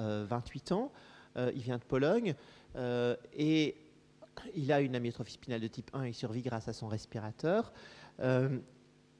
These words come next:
on a expliqué à Vojté que ça servait à rien, à vingt-huit ans, ça n'a vraiment plus aucun sens de traiter. Vojté a écrit, m'a écrit tous les jours. Euh, euh, il est revenu, revenu et re-revenu en consultation.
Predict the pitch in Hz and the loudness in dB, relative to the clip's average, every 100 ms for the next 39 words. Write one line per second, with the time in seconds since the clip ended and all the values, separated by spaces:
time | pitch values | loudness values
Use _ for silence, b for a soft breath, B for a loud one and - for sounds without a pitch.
0 | _ _ _ _ _ _ _ _ 127 127 | _ _ _ _ _ _ _ _ -4 -4
1 | 127 - 131 160 131 117 - 147 - 104 | -4 -8 -4 0 0 -2 -6 -6 -6 -14
2 | 101 104 110 117 156 190 120 113 - 113 | -12 -6 -6 -6 -6 -4 -6 -8 -10 -10
3 | 143 139 107 101 104 113 113 165 151 131 | -10 -10 -12 -12 -8 -8 -4 -2 -2 -6
4 | 120 127 113 104 - 123 - 180 233 B | -10 -14 -12 -12 -10 -12 -2 0 0 B
5 | B B B - 135 139 - 151 151 139 | B B B -2 -2 -2 -2 0 2 0
6 | - 127 120 117 - - 139 - - 156 | -2 -2 0 -2 -6 -6 -6 -8 -8 -6
7 | 135 120 - - - 147 139 165 254 - | -6 -6 -10 -10 -4 -2 -2 -2 -4 -6
8 | B B B B - 127 127 123 123 127 | B B B B 0 2 4 2 2 2
9 | 123 - - 90 98 - 95 151 147 143 | 2 -2 -10 -10 -10 -8 -6 -4 0 2
10 | 123 143 123 151 160 165 - 151 135 143 | 0 -2 0 2 4 2 4 2 4 2
11 | 147 135 147 135 143 131 135 131 113 - | 2 2 2 2 4 4 2 0 -2 -6
12 | 120 - 120 117 113 - 165 220 | -12 -6 -6 -4 -6 -8 -10 -10